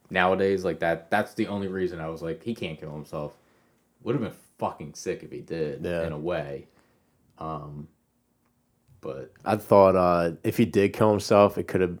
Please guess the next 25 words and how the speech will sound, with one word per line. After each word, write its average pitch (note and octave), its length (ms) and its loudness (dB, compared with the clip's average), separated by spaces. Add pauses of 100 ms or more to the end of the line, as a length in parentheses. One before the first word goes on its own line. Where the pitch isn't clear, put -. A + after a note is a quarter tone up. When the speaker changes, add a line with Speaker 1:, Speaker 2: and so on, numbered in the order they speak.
Speaker 2:
they G2 120 0
could F#2+ 160 2
have E2 160 -2
gone F#2 260 4
in E2+ 60 0
a - 20 -4
different F2+ 300 -2
direction F2+ 400 -2
where, E2 160 2
like, D#2+ 420 -4 (440)
he A2 160 4
wasn't F#2 300 6
the - 160 -4
actual E2 420 0
Joker, F#2+ 360 2
but E2+ 120 0
he E2 60 -2
inspired D#2+ 580 0
one. F#2+ 340 2
Speaker 1:
Yeah. E2+ 440 -4
Speaker 2:
But G#2 140 -16
then G#2+ 120 6
you G2+ 80 6
would F#2 160 6
lose F#2 540 2